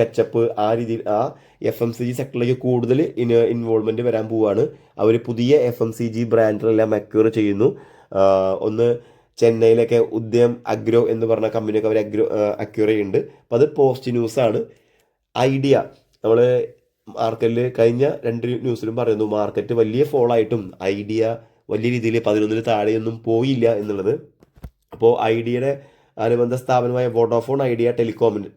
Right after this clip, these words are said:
അവർ, ആ, എൻ സി ഡികൾ വഴി മൂവായിരത്തി മുന്നൂറ് കോടി രൂപ അവർ സഹായിക്കുന്നുണ്ട്, ഏ, സോറി, അവർ സമാഹരിക്കുന്നുണ്ട്. അപ്പോൾ അത് ശ്രദ്ധിക്കുക. നേരത്തെ പറഞ്ഞ മാതിരി ഓലയുടെ,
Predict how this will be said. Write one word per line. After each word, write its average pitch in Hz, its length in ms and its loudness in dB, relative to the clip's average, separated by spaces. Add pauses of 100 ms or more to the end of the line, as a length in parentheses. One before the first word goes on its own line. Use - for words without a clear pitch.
അവർ, 113 320 0 (440)
ആ, 107 60 4 (1300)
എൻ 117 180 0
സി 131 120 -6
ഡികൾ 135 220 2
വഴി 123 400 -2 (100)
മൂവായിരത്തി 110 560 0
മുന്നൂറ് 123 500 -6
കോടി 120 340 -2
രൂപ 110 240 0
അവർ 104 460 -2
സഹായിക്കുന്നുണ്ട്, 104 800 -2 (240)
ഏ, 107 140 -2
സോറി, 113 460 -2 (140)
അവർ 104 160 0
സമാഹരിക്കുന്നുണ്ട്. 107 880 0
അപ്പോൾ - 160 -12
അത് 110 300 -4 (180)
ശ്രദ്ധിക്കുക. 120 480 -2 (260)
നേരത്തെ 123 320 0
പറഞ്ഞ 131 180 -2
മാതിരി 131 340 0
ഓലയുടെ, 120 640 2